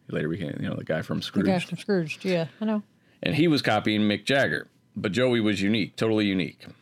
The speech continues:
Speaker 1: The Ramones recorded their debut album, Ramones, in case you were wondering. <laughs> That's the name of their debut album, in February of nineteen seventy-six.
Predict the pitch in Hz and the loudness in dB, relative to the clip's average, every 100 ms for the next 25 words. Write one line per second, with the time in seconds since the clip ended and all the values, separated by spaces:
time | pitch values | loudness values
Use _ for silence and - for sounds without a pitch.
0 | _ _ - - _ _ _ _ _ - | _ _ -20 -20 _ _ _ _ _ -2
1 | 117 151 151 127 160 123 117 113 139 123 | 0 2 2 2 2 2 2 2 2 2
2 | 131 95 123 107 87 69 - _ _ _ | 2 2 2 2 0 -2 -8 _ _ _
3 | - 104 110 123 101 73 - - _ _ | -4 0 2 2 0 -2 -6 -14 _ _
4 | _ _ - 95 90 95 92 82 180 - | _ _ -6 -2 -2 0 0 0 -2 -2
5 | 160 233 214 208 277 269 240 220 233 254 | 0 2 4 4 4 0 -2 -2 -2 -2
6 | 247 - 214 95 90 90 98 95 95 98 | -2 0 0 0 0 2 2 2 2 2
7 | 90 82 - _ - 98 90 131 127 110 | 0 -2 -8 _ -4 -4 0 2 4 2
8 | 101 110 110 117 117 110 101 135 - - | 2 0 -2 -2 0 0 0 -2 -2 -6